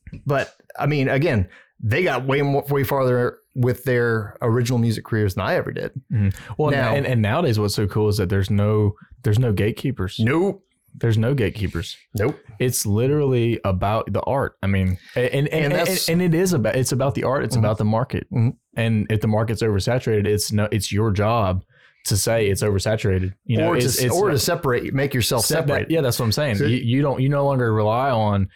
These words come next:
Speaker 2: you know, these suits
Speaker 1: Mm.
Speaker 2: as much as you used to. I'm not saying that they don't, they still don't come for you, because they do, 'cause that money, you know, money's the
Speaker 1: Well,
Speaker 2: root
Speaker 1: they,
Speaker 2: of all evil.
Speaker 1: they have, they have the money and the distribution,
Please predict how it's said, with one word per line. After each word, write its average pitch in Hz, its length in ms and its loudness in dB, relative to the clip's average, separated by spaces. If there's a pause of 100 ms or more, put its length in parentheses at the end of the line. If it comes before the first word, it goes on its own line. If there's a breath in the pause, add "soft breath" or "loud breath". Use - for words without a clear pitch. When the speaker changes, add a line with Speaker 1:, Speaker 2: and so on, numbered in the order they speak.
(200 soft breath)
Speaker 2:
you 120 100 0
know, 101 200 2
these 98 380 0
suits - 680 -4
Speaker 1:
Mm. 135 280 0 (120)
Speaker 2:
as 120 160 0
much 123 200 0
as 104 160 2
you 101 80 2
used 143 240 0
to. 92 140 0
I'm 107 100 0
not 123 140 -2
saying 120 200 0
that 104 120 2
they 107 100 2
don't, 107 340 -2
they 110 120 0
still 123 200 0
don't 80 120 -4
come 151 200 -2
for 127 100 -2
you, 95 140 0
because 101 280 0
they 92 80 2
do, 151 200 0
'cause 98 160 0
that 101 180 0
money, 101 540 0
you 107 120 0
know, 92 140 2
money's 95 580 0
the 92 140 -2
Speaker 1:
Well, 151 140 2
Speaker 2:
root 107 60 2
Speaker 1:
they, 101 80 2
Speaker 2:
of 95 80 0
all - 160 2
evil. 120 160 0
Speaker 1:
they 147 120 2
have, 156 240 0
they 135 100 0
have 143 140 0
the 123 60 2
money 127 360 0
and 110 100 2
the 107 40 2
distribution, 101 680 0